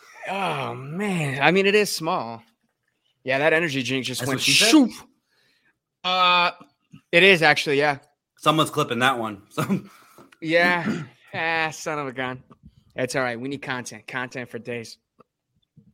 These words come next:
Speaker 1: Okay. Uh, first question, typical,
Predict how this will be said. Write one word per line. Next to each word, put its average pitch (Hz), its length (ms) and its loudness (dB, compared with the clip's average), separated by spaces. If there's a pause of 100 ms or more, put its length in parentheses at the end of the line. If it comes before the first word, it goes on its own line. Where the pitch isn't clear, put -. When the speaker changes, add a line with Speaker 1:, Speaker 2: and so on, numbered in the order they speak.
(120)
Speaker 1:
Okay. 185 400 6 (1400)
Uh, 165 300 6
first 202 300 0
question, 151 360 0
typical, 165 480 -2